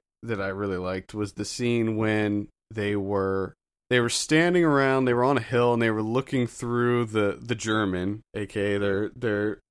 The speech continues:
fancy spyglass that they had, and it was, it was Matthew Fox kinda scoping things out, and he saw the snake hanging from the tree, and then you just, you hear the gunshot, and then you see the spyglass move down, like, five inches, <laughs> and he,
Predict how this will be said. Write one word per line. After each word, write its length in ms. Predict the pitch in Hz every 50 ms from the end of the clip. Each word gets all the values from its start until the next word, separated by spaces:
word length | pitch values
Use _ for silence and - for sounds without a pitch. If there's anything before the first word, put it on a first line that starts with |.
| _ _
fancy 400 | - 120 110 107 104 - 113 107
spyglass 840 | - - - _ 104 98 98 107 101 104 98 95 90 90 - -
that 120 | - 101 -
they 160 | 98 95 95
had, 400 | 98 101 98 95 92 95 95 95 - _ _ _ _ _ -
and 360 | 101 107 104 101 101 101 104
it 40 | 104 113
was, 160 | 117 107 110
it 100 | - 127
was 180 | 120 113 107
Matthew 400 | 120 123 123 127 127 - - 127
Fox 680 | 107 - - 117 113 113 110 107 104 - - - - - - _ _ _ _ _ -
kinda 180 | - 131 107
scoping 480 | 101 - - - 135 123 120 - 117 107
things 280 | - 113 110 107 - 107
out, 280 | 101 104 110 110 -
and 140 | 127 123 110
he 60 | 107
saw 240 | - - 120 110 107
the 100 | 101 98
snake 480 | - - - 113 107 104 107 117 117 -
hanging 360 | - 120 101 101 107 107 113
from 180 | - - 117 104
the 60 | 98
tree, 480 | - - - 113 104 104 110 123 131 - - _ _ _ _ -
and 100 | 113 113
then 160 | 117 117 117
you 80 | 123 120
just, 300 | 113 120 - - - - _ _ _ _ -
you 80 | 120
hear 220 | 117 143 143 147 139
the 80 | 143 135
gunshot, 720 | 117 127 117 120 120 113 - - 104 101 98 101 101 - -
and 120 | 120 113
then 100 | 113 113
you 100 | 113 110
see 280 | 104 - - 131 127 123
the 100 | 110 104
spyglass 720 | - - - - 117 113 110 110 117 110 110 110 104 - -
move 300 | 120 113 113 107 104 104
down, 520 | 98 107 98 104 107 110 107 107 104 98
like, 200 | 98 95 95 90 - _
five 320 | - 117 107 101 98 98
inches, 640 | 104 107 113 113 - - 120 107 110 117 110 - - _ _ _ _ _
<laughs> 240 | - - - -
and 100 | - 131
he, 80 | 110 104